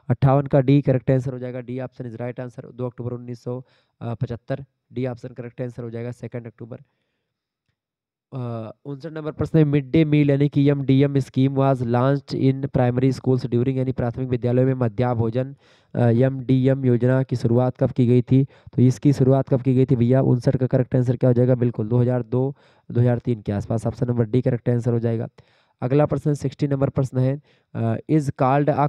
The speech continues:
complete food, किसको, अ, संपूर्ण भोजन कहा जाता है? तो दूध को क-, संपूर्ण भोजन कहा जाता है, कंप्लीट फूड कहा जाता है। ऑप्शन नंबर इसका बी करेक्ट आंसर हो जाएगा।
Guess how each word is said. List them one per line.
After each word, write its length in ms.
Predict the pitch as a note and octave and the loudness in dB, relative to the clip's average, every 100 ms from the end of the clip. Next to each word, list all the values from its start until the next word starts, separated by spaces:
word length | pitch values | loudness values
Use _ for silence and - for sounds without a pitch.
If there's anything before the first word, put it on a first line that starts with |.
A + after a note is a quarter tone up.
| - | 0
complete 440 | B2 C3 C3+ A#2+ | -4 0 0 0
food, 140 | A#2 A2 | -4 -4
किसको, 420 | C#3 - D#3 D#3 | -8 -2 0 0
अ, 220 | - B2+ | -4 -8
संपूर्ण 400 | A#2 B2 A#2+ C#3+ | -6 -8 -6 -4
भोजन 240 | A#2 B2 C3 | 0 -2 -2
कहा 240 | B2 B2 | -4 -4
जाता 280 | B2 - A#2+ | -4 -6 -4
है? 160 | B2 | -4
तो 380 | C#3 _ _ - | -8 _ _ -4
दूध 220 | C3+ D3 | 0 0
को 200 | C#3 D3 | 2 0
क-, 260 | C#3+ C3 B2 | -2 -4 -6
संपूर्ण 500 | - A#2+ - C3+ C3+ | -6 -10 -6 -4 0
भोजन 200 | B2 B2+ | 0 -2
कहा 200 | B2+ A#2+ | -2 -2
जाता 280 | A#2+ - B2 | -2 -2 -4
है, 80 | B2 | -4
कंप्लीट 480 | A#2+ A2 B2 B2 B2+ - _ _ - | -8 -6 -8 -8 -14 -18 _ _ -4
फूड 180 | C3 - | -4 -2
कहा 120 | B2+ | -2
जाता 220 | A#2+ B2 | -2 -4
है। 40 | |
ऑप्शन 180 | A#2+ - | -6 -8
नंबर 180 | A#2+ A#2 | -8 -8
इसका 220 | A#2 A#2 | -6 -6
बी 140 | A2 B2+ | -6 -6
करेक्ट 280 | B2 - | -6 -6
आंसर 240 | A#2+ A#2 A2+ | -8 -8 -8
हो 60 | |
जाएगा। 320 | A2 A2+ A2+ | -6 -6 -6